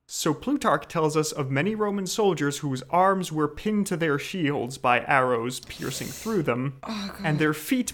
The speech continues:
Speaker 1: pinned to the ground by Parthian arrows going through. Crassus then decides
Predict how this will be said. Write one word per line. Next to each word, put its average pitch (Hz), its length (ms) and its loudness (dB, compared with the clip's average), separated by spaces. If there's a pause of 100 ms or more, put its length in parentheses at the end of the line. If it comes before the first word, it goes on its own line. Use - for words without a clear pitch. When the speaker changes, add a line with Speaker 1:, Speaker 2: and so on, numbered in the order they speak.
Speaker 1:
pinned 226 300 2
to 202 100 0
the 175 80 0
ground 135 500 4
by 123 140 4
Parthian 127 480 0
arrows 117 500 -4
going - 400 -10
through. - 400 -2 (1700)
Crassus 156 400 6
then 202 240 2
decides 202 760 4